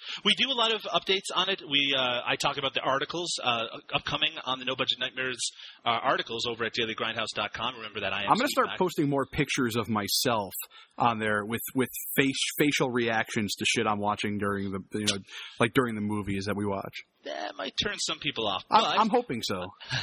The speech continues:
Speaker 1: I do put a lot of, uh, trailers for the movies that we're covering and, uh, and some thoughts as we're actually covering them. Uh, and I think that there's a, a lot of entertainment value there. I also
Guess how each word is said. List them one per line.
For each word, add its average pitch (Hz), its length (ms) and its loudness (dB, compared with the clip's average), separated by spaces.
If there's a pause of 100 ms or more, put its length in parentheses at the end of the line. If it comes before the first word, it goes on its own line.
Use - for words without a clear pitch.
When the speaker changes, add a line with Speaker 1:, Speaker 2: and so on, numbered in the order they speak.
Speaker 1:
I 170 120 6
do 226 200 0
put 214 120 4
a 185 40 2
lot 170 160 4
of, 156 60 -2
uh, 147 160 2
trailers 135 380 0
for 147 60 -4
the 131 60 -6
movies 123 260 -2
that 123 100 0
we're 120 100 -2
covering 117 560 0
and, 117 320 0
uh, 117 100 2
and 127 200 0
some 147 180 0
thoughts 131 240 0 (100)
as 127 280 2
we're 127 100 -2
actually 117 380 -2
covering 107 400 -4
them. 110 100 0 (320)
Uh, 113 200 4
and 127 100 2
I 127 60 2
think 123 180 -4
that 120 180 0
there's 110 160 -2
a, 117 60 -2
a 113 180 -2
lot 117 220 0
of 113 60 -2
entertainment 110 440 -4
value 107 300 -2
there. 107 180 0 (260)
I 131 100 4
also 127 200 -2